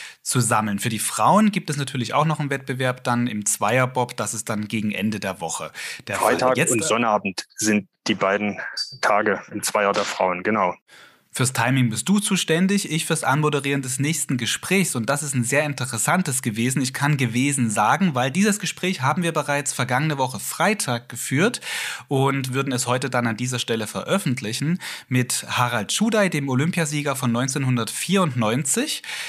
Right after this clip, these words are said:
Speaker 1: im
Speaker 2: In
Speaker 1: Bob
Speaker 2: Lillehammer,
Speaker 1: und
Speaker 2: genau.
Speaker 1: Lillehammer, genau. Und mit Rainer Jakobus, dem Vereinsvorsitzenden des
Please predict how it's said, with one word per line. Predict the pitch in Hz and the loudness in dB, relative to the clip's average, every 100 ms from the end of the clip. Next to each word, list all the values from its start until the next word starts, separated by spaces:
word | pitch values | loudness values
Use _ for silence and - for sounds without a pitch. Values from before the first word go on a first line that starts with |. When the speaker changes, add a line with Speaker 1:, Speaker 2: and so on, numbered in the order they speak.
| - | -10
Speaker 1:
im | - 139 127 | 2 4 6
Speaker 2:
In | |
Speaker 1:
Bob | 110 - | 6 4
Speaker 2:
Lillehammer, | 123 139 | 4 4
Speaker 1:
und | 143 143 - | 4 2 0
Speaker 2:
genau. | 113 98 | 0 4
Speaker 1:
Lillehammer, | 107 120 120 151 196 | 4 4 4 4 2
genau. | 123 101 104 190 | 2 0 2 0
Und | 226 151 214 233 165 | 0 0 2 2 0
mit | 175 180 - - 127 - | -2 0 -4 -6 -8 -6
Rainer | 107 120 160 | -2 0 0
Jakobus, | 151 131 107 - 208 214 240 - - - - - - | 0 -2 -4 0 0 2 0 -2 -6 -10 -10 -12 -2
dem | 135 135 | 0 0
Vereinsvorsitzenden | 139 120 101 143 - - 135 127 131 - 127 117 117 | 0 0 0 -2 -2 0 0 0 0 0 0 0 -2
des | 110 107 | -2 -4